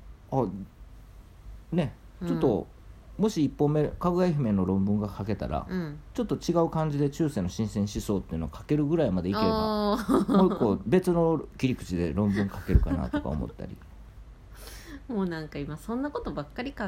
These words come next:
Speaker 2: えとるんやな。
Speaker 1: そう。
Speaker 2: だから
Speaker 1: そうなんです。
Speaker 2: 夫婦の会話もなんかあの、なんなんこの人らっていう感じやと思いますよ。傍から聞いたら。
Speaker 1: そうそう。
Speaker 2: 古書がどうとか、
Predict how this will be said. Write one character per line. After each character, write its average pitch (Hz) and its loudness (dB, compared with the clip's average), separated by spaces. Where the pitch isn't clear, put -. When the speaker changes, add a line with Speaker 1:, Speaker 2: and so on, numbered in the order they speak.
Speaker 2:
え 151 -6
と 147 -6
る 135 -4
ん 131 -8
や 143 -8
な。 147 -10
Speaker 1:
そ 110 0
う。 - -8
Speaker 2:
だ 175 0
か 170 2
ら 180 2
Speaker 1:
そ 320 -2
う 320 0
な 320 0
ん - -4
で - -4
す。 269 -4
Speaker 2:
夫 - 0
婦 - 0
の 160 -2
会 143 -2
話 147 -6
も 147 -6
な 135 -10
ん - -12
か 127 -10
あ 123 -10
の、 127 -12
な 190 -4
ん 294 0
な 202 -2
ん 156 -4
こ 165 -8
の 156 -4
人 165 -10
ら 127 -8
っ - -14
て - -14
い 120 -10
う - -14
感 139 -8
じ 123 -10
や 120 -8
と - -12
思 127 -8
い 123 -8
ま 139 -8
す 156 -10
よ。 160 -4
傍 139 -6
か - -10
ら 120 -8
聞 127 -6
い - -10
た 110 -10
ら。 120 -8
Speaker 1:
そ - -2
う 117 4
そ 165 4
う。 - -4
Speaker 2:
古 - -4
書 139 0
が 127 0
ど 151 0
う - -6
と - -8
か、 - -12